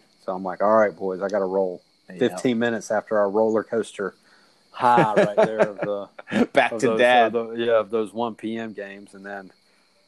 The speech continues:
Speaker 1: I'm coming home and I'm feeling, but when I, and then the next morning in the text chain, I'm like,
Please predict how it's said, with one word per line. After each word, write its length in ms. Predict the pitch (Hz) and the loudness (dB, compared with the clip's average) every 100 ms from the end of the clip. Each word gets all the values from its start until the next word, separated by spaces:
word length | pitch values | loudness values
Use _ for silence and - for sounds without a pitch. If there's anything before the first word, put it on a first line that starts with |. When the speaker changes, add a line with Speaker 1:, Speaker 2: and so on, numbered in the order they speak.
| _ | _
Speaker 1:
I'm 180 | 95 98 | -10 -8
coming 300 | 95 110 110 101 | -4 -2 -2 -2
home 340 | 113 120 110 | -2 -2 -4
and 100 | 98 | -6
I'm 260 | 101 101 92 _ _ _ _ _ | -6 -8 -12 _ _ _ _ _
feeling, 200 | - 120 | -6 -6
but 320 | 95 107 107 - _ _ _ _ _ _ | -2 -2 -2 -6 _ _ _ _ _ _
when 160 | - 110 | -6 -2
I, 180 | 104 98 - | -2 -2 -10
and 120 | 110 110 | -10 -6
then 120 | 110 | -6
the 80 | 107 | -2
next 280 | 120 - | -4 -4
morning 360 | 117 123 127 117 | -2 0 0 -2
in 100 | 110 | -4
the 80 | 110 | -6
text 380 | - 135 - - | -2 -4 -4 -10
chain, 280 | 110 104 | -8 -6
I'm 120 | 104 101 | -8 -4
like, 260 | 98 95 | -4 -4